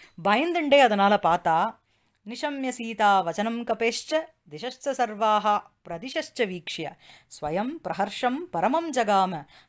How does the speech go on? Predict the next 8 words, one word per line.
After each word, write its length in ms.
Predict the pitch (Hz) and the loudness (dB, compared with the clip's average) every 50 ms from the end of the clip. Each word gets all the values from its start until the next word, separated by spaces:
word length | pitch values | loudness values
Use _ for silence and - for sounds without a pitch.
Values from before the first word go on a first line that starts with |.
| - - | -14 -12
சர்வாத்மனா 800 | - 143 147 160 180 240 285 - - - 262 254 240 220 208 202 | -10 -10 -6 -2 0 0 0 0 -2 -4 -2 0 2 2 2 2
ராமம் 360 | 190 180 175 175 185 226 247 220 | 2 0 0 -2 -2 -4 -6 -8
அனுஸ்மரந்தி. 800 | 151 165 208 208 - - 214 190 170 170 165 _ - - - - - - - 196 _ _ - - _ _ | -8 -8 -10 -10 -10 -10 -10 -12 -12 -14 -20 _ -20 -20 -20 -20 -20 -20 -20 _ _ _ -20 -20 _ _
So 160 | - 185 165 | -16 -14 -14
வந்து 260 | 156 180 202 262 254 | -12 -12 -12 -10 -10
இது 180 | 214 180 175 175 | -10 -10 -10 -10
வந்து 240 | 175 190 214 269 | -10 -6 -4 -2
ராமன், 420 | 247 202 170 180 208 254 277 285 | -2 0 0 0 0 0 0 0